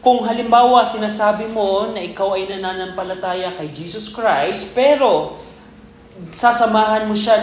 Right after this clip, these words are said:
ng gawa in order to save yourself, that is un-, that is not an unmixed faith.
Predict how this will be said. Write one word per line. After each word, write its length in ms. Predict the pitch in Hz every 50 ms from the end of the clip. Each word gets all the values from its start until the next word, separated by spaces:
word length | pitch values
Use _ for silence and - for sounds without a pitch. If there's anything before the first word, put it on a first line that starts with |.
| 208
ng 160 | 190 185 170
gawa 640 | 147 160 165 180 233 208 156 160 - - - - - - - - - - - - - - - - - - - - - -
in 100 | 208 202
order 400 | 202 202 220 214 208 220 202 -
to 40 | 180 170
save 320 | - - 233 262 240 180
yourself, 640 | 180 170 156 - - - 226 170 139 151 170 170 - - - - - - - - - - - - - -
that 160 | 214 226 220 - 220
is 240 | 214 214 - - -
un-, 460 | 190 190 190 190 185 190 196 - - - 170
that 160 | 233 233 220
is 240 | 233 226 214 - 214
not 160 | 214 208 214
an 160 | 165 170 170 170 165
unmixed 560 | 180 180 170 170 180 202 208 202 - - -
faith. 240 | 180 151 120 -